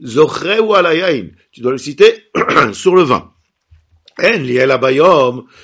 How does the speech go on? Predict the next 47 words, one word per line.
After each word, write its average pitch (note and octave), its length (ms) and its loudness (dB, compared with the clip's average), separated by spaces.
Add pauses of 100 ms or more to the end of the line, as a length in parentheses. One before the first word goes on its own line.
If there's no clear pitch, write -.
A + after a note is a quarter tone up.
(120)
Alors, C#3+ 340 -2 (320)
<clears throat> B2 300 -4
c'est C#3 240 -6
seulement D3 360 -4
peut-être C#3 520 -4 (280)
le A2+ 160 -2
jour G2+ 360 -8
qu'on G#2 140 -12
doit F#2+ 100 -4
le F2 80 -12
faire. F2+ 260 -16 (960)
Balayla F3 580 0
minayin, C3 340 -2
d'où C3 180 -10
sait-on F#3 260 -4
que C#3+ 80 -6
aussi E3 320 -6
il D3+ 60 -6
faut B2+ 120 -6
le B2+ 60 -6
faire D3+ 320 0
pendant A#2+ 220 -6
la G2 100 -2
nuit ? F2 240 -14 (200)
Talmud G2+ 220 -10
Lomar, F3 300 0
Zachor G#3+ 580 0
et G3 60 2
Yom A3+ 180 -4
HaShabbat F3 420 -2
Lekadesho. D#3+ 580 -4 (400)
Parce - 140 -12
qu'il A3+ 120 -4
y A#3 60 2
a F#3+ 60 0
marqué, G#3 560 2 (300)
alors D3 240 0
tu E3+ 140 -16
te F3 60 -4
rappelleras G3 840 -2
du B2 260 -14
jour G3 220 -6
du D#3 80 -10
Shabbat G3 420 0 (180)
pour A3 120 -6
le F#3+ 60 0
sanctifier. C3+ 600 -12